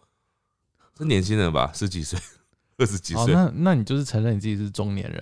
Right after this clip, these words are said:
Speaker 2: 啊。
Speaker 1: 我不是中年人啊，我三十六岁是中年人嘛，
Speaker 2: 所以你还是年轻人吗？
Speaker 1: 大家在底下留言，大家在底下留言。
Speaker 2: 我，我，我劝你不要去看留言。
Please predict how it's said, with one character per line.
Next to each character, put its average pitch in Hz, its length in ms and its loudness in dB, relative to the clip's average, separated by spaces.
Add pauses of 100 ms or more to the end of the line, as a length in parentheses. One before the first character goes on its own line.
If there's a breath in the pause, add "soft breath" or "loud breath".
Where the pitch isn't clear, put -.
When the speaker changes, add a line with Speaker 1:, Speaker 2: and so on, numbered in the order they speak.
(140)
Speaker 2:
啊。 143 100 -8 (260)
Speaker 1:
我 127 100 -6
不 131 80 0
是 214 80 2
中 226 200 4
年 175 160 6
人 156 200 6
啊， 190 220 4 (400)
我 117 160 -2
三 196 320 2
十 147 100 -2
六 143 240 6
岁 127 240 4
是 120 140 0
中 131 160 2
年 113 160 4
人 - 20 2
嘛， - 40 4
Speaker 2:
所 190 160 8
以 131 40 6
你 120 120 8
还 127 80 6
是 - 60 6
年 127 220 6
轻 113 120 4
人 110 100 6
吗？ 107 80 6
Speaker 1:
大 - 0 -
家 92 140 6
在 - 20 4
底 - 0 -
下 98 60 4
留 85 40 2
言， 73 200 -2 (440)
大 113 100 -2
家 127 60 4
在 135 100 4
底 110 120 -2
下 120 120 4
留 92 220 6
言。 92 120 4
Speaker 2:
我， - 60 6
我， - 20 4
我 85 40 0
劝 180 200 4
你 127 80 4
不 110 80 0
要 127 100 4
去 135 80 4
看 135 180 0
留 107 200 2
言。 98 180 -2